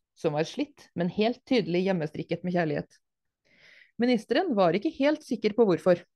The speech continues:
Kanskje fordi han ikke ville virke uhøflig, men han tok guttens utstrakte hånd i sin. I neste øyeblikk var soverommet borte.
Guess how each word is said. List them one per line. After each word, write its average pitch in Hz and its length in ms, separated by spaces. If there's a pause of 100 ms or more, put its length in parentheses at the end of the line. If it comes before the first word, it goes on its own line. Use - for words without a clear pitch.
(440)
Kanskje 247 320
fordi 247 240
han 247 160
ikke 214 160
ville 202 160
virke 202 320
uhøflig, 208 380 (560)
men 196 100
han 208 160
tok 269 240
guttens 190 400
utstrakte 175 480
hånd 165 160
i 165 80
sin. 147 220 (1700)
I 196 80
neste 214 320
øyeblikk 175 360
var 175 120
soverommet 165 480
borte. 170 300